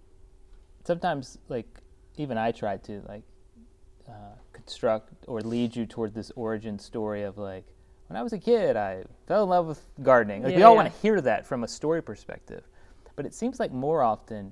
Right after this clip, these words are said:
Speaker 1: people may get exposure to gardening when they're a kid. But it takes, like, growing up a little bit and seeing that all the things you thought would be really fun and exciting just weren't.
Speaker 2: Yeah.
Speaker 1: And then this one thing that feels super basic, just dirt and soil, is actually,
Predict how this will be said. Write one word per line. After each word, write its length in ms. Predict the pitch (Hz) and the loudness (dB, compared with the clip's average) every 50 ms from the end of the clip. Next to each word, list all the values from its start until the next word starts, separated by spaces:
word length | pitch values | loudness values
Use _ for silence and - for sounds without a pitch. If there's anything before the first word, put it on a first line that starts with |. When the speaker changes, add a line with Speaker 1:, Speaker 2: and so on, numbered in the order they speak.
| - | -12
Speaker 1:
people 200 | - 180 160 139 | -10 -6 -4 -2
may 140 | 117 120 120 113 | -2 -2 -2 -4
get 140 | 117 110 - | -4 -6 -8
exposure 640 | - - - - - 123 117 120 123 110 120 104 98 | -10 -14 -18 -8 -2 0 0 0 0 -2 -6 -8 -10
to 120 | - - | -10 -12
gardening 400 | 101 - 104 98 92 92 95 98 | -12 -10 -10 -10 -8 -10 -12 -16
when 80 | 95 - | -16 -18
they're 140 | - 101 - - | -18 -20 -20 -20
a 40 | - | -20
kid. 140 | - - - - - - - - - | -20 -20 -20 -20 -20 -20 -20 -18 -10
But 80 | - 139 | -8 -8
it 80 | 135 - | -8 -6
takes, 280 | - - 196 185 - - | -6 -6 -6 -6 -4 0
like, 260 | 160 139 120 - - - - - | 0 0 0 0 -4 -12 -20 -12
growing 260 | - - 135 147 151 151 | -2 2 2 4 4 2
up 100 | 151 165 | 2 2
a 40 | |
little 160 | 131 131 131 120 | 2 0 2 4
bit 220 | 127 123 117 - - | 4 4 4 2 -2
and 100 | 113 113 | -10 -8
seeing 220 | - 151 160 160 | -4 -4 -4 -4
that 100 | 143 - - - - - - _ - - | -6 -8 -10 -12 -20 -20 -20 _ -4 4
all 160 | 143 175 226 | 6 6 6
the 60 | 233 | 6
things 200 | 208 208 180 139 | 4 2 0 0
you 80 | 156 131 | 0 4
thought 220 | - 139 139 - | 8 8 8 8
would 120 | 170 175 151 | 8 4 0
be 120 | 165 156 | 0 2
really 200 | 151 165 160 151 | 4 4 4 4
fun 240 | - - 156 160 160 | 4 4 2 4 4
and 120 | 165 160 | 2 0
exciting 420 | 151 - - 160 151 151 165 156 131 | -2 0 4 4 6 6 6 4 4
just 220 | 139 131 - - | 2 0 0 2
weren't. 340 | 113 120 117 131 175 202 - - - | 2 4 4 4 4 0 -4 -8 -8
Speaker 2:
Yeah. 300 | - 190 175 160 151 160 - - - - - - - - - | -4 -2 -2 -2 -2 -4 -8 -16 -20 -20 -20 -20 -14 -8 -6
Speaker 1:
And 120 | 147 147 | 0 2
then 100 | 156 151 | 2 4
this 140 | 160 156 - - - - | 4 2 2 -2 -6 -8
one 400 | - 147 127 127 147 175 196 190 | -8 -2 0 2 4 4 4 6
thing 240 | 165 165 165 165 | 6 6 6 4
that 120 | 147 117 - | 2 -4 -4
feels 300 | - 139 135 123 117 120 | -4 -2 -2 -2 -2 -4
super 340 | - - - 202 190 170 143 | -8 -6 -6 -2 -2 0 2
basic, 400 | 123 123 120 117 - 117 107 - | 4 4 4 2 0 -6 -6 -6
just 280 | - 127 - - 123 | -6 -8 -8 -10 -2
dirt 240 | 113 123 120 127 120 | 2 2 2 2 2
and 100 | 117 107 | -4 -12
soil, 380 | - - 123 120 117 107 104 104 | -6 -2 -2 0 0 0 -2 -4
is 100 | 104 110 | -4 -2
actually, 680 | 110 123 131 - - - 117 110 104 101 101 98 101 | -2 -2 -2 -2 -4 -6 -6 -4 -4 -6 -8 -10 -14